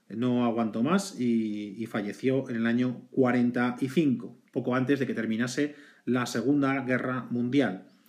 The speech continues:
Eh, por eso es un presidente muy, muy popular, eh, todo el mundo le recuerda, y es uno de estos presidentes que se recuerdan por sus siglas, F D R, Franklin Delano Roosevelt,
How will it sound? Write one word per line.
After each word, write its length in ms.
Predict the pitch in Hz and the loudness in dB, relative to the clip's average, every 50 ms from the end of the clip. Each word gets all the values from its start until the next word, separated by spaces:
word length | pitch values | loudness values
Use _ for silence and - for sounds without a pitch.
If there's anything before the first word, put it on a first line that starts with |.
| - - - - - - - _ _ _ _ - | -20 -20 -20 -20 -20 -20 -20 _ _ _ _ -4
Eh, 560 | - 131 127 127 123 123 120 - - - - - _ _ _ _ _ _ _ | 0 2 2 4 4 4 2 0 -2 -8 -16 -20 _ _ _ _ _ _ _
por 160 | - 135 135 160 | 0 2 4 4
eso 160 | 160 - 196 | 4 4 2
es 80 | 180 | 2
un 80 | 160 147 | 2 0
presidente 500 | 143 131 131 143 135 131 135 131 123 - - | -2 0 2 2 2 4 4 2 2 0 -2
muy, 280 | 123 135 160 190 185 147 | 0 4 6 8 8 8
muy 220 | 127 123 131 127 | 6 4 2 2
popular, 600 | - 113 98 104 117 151 190 240 285 277 - - - - - | 0 0 -2 -2 2 4 4 4 4 2 -2 -8 -18 -20 -12
eh, 180 | - 135 123 113 | -8 -6 -4 -2
todo 120 | 135 135 | 0 0
el 20 | 120 | 2
mundo 140 | 120 113 110 | 2 0 0
le 60 | 113 | -2
recuerda, 440 | 120 120 151 190 208 240 254 247 185 | -2 0 0 2 2 2 2 2 0
y 20 | |
es 80 | 139 - | 0 -2
uno 60 | 147 | -2
de 60 | 147 | -2
estos 160 | 143 - 147 | -2 -2 -4
presidentes 260 | - 131 139 151 160 | -4 -2 -2 -2 -2
que 80 | - 147 | -2 -2
se 80 | 139 120 | -2 0
recuerdan 340 | 123 151 160 185 175 - | 0 0 0 0 0 0
por 140 | - 180 190 | 0 0 0
sus 160 | - 185 - | 2 0 2
siglas, 440 | - 185 170 131 110 101 - - - _ | 4 4 4 4 2 -2 -4 -10 -6 _
F 400 | - 180 - - 208 202 - - - | 0 0 2 2 2 0 0 -2 -2
D 380 | 135 151 165 180 180 - - - - | 0 0 2 2 0 -2 -4 0 2
R, 480 | 170 156 139 127 117 98 - - - _ | 4 4 4 2 0 -4 -6 -10 -16 _
Franklin 580 | - 147 147 160 - - 196 190 196 196 190 135 | -6 -4 -4 -4 -2 0 2 2 4 2 2 0
Delano 440 | 127 117 131 151 165 165 170 170 - 135 | 0 2 2 2 2 0 0 -2 -2 2
Roosevelt, 420 | 143 165 139 123 - 76 - - | 4 4 4 2 0 -8 -14 -16